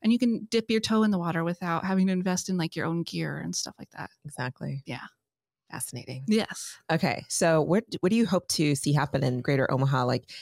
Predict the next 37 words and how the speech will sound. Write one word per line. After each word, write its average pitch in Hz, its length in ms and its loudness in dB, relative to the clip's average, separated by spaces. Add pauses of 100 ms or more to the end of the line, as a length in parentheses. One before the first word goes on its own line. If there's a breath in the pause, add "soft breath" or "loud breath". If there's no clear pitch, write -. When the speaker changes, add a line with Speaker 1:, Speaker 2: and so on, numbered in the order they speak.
(120)
Speaker 2:
as 110 140 -2
far 170 100 2
as 151 120 2
the 151 100 2
podcasting 135 680 0
storytelling 123 600 -2
scene 113 480 -4 (140)
goes? - 360 -2 (560 loud breath)
Speaker 1:
Omaha 277 300 4
is 294 100 2
so 202 420 4
full 185 500 2
of 180 180 -2
creative 180 340 0
people 180 600 0
and 175 220 0
a 170 260 0 (400)
arts 185 300 0
community 185 720 2
that, 180 280 -2
like, 170 300 -2 (100)
I 180 140 0
really, 185 580 0 (100)
I 190 140 0
find 180 300 0
it - 80 -2
so 175 240 2
fulfilling. 175 580 -2 (480 loud breath)
Um, 180 520 2
and 196 180 2
so 202 260 2
what 196 220 2
I 233 120 2
would 294 140 2
like 180 140 -2
to 190 100 -2
see 175 600 0